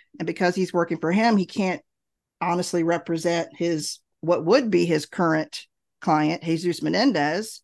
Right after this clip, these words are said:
and he can't share anything about Russell Lawson's guilt because that would break confidentiality rules, with, with some exceptions, I guess, like threats. But, but Russell's not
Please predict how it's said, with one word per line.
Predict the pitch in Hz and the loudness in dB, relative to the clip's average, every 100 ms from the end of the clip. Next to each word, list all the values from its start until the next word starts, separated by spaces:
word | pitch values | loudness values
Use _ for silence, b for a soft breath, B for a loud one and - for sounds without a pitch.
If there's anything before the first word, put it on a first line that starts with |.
| _ - | _ -6
and | 175 170 170 175 175 170 - _ | 0 2 2 0 0 -4 -6 _
he | - 196 | -4 -2
can't | 190 214 196 | 4 4 4
share | - 202 214 | 4 4 4
anything | 208 190 185 175 | 4 2 0 0
about | 165 165 190 - - - _ - | 2 2 2 -2 -10 -20 _ -12
Russell | 202 175 170 190 | -2 -2 0 0
Lawson's | 170 170 165 175 151 | 4 2 2 -2 -2
guilt | 151 156 196 - - _ _ | 2 2 2 -2 -18 _ _
because | - 170 160 | -8 -4 0
that | 160 151 | 0 0
would | 156 | -2
break | 160 156 | -2 -4
confidentiality | 170 156 156 156 165 190 208 190 | -2 -4 -2 -2 0 4 4 2
rules, | 165 170 175 233 - _ - | 0 -2 -2 -4 -8 _ -6
with, | 302 311 | -4 0
with | 466 480 494 | 0 2 2
some | - 339 | 4 0
exceptions, | 294 226 202 208 220 | 4 4 4 0 2
I | 214 | 2
guess, | 202 180 247 | 2 0 0
like | 190 190 - | -4 -4 -2
threats. | 170 170 233 - - _ _ _ _ | 0 2 0 -6 -10 _ _ _ _
But, | 302 302 302 _ _ _ | 2 2 0 _ _ _
but | 330 330 - - _ b _ | -4 -4 -8 -20 _ b _
Russell's | 359 381 392 | -2 2 2
not | 339 320 269 | 4 2 2